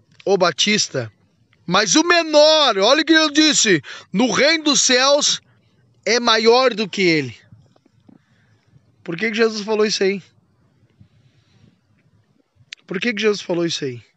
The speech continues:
Porque o Senhor sabe de todas as coisas, irmão. Nós deu,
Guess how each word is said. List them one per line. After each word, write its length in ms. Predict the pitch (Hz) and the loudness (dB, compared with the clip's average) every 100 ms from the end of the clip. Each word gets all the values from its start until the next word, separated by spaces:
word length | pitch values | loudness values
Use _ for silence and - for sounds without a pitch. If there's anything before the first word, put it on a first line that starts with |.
| _ _ _ _ _ _ _ | _ _ _ _ _ _ _
Porque 220 | - 160 214 | -14 -6 -6
o 60 | |
Senhor 280 | 175 220 220 | -2 0 0
sabe 360 | - 233 247 226 | 0 0 0 -4
de 100 | 208 | -8
todas 220 | 233 226 | -8 -6
as 160 | 214 | -8
coisas, 300 | - 220 214 | -6 -4 -4
irmão. 260 | 190 147 120 _ _ _ _ _ _ _ _ _ _ _ _ _ _ _ - | -6 -8 -12 _ _ _ _ _ _ _ _ _ _ _ _ _ _ _ -8
Nós 200 | 151 | -4
deu, 120 | 160 | -2